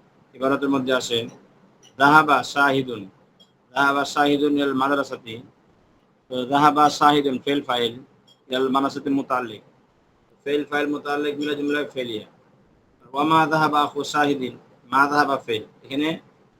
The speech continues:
মা আলাদা বলার দরকার নাই, মাটা হরফে নফি, বাকি আলাদা বলার দরকার নেই, মা যাহাবা একসাথে ফেলে নফি। আর আখু শাহিদিন মুজাফ মুজাফ ইলাইহি মিলে ফাইল।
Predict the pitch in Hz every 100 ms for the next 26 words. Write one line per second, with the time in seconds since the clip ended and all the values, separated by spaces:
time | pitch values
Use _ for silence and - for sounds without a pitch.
0 | _ 135 147 156 156 151 147 151 135 147
1 | 143 127 117 131 135 131 143 143 143 135
2 | 139 127 131 131 139 143 143 143 143 139
3 | 135 143 139 139 135 139 139 - 135 156
4 | 196 - _ _ _ - 165 160 143 110
5 | 95 - _ _ _ _ _ _ _ _
6 | - 135 - 160 - 160 156 156 151 147
7 | 151 143 147 143 143 147 143 139 139 143
8 | 175 - _ _ _ 127 123 110 95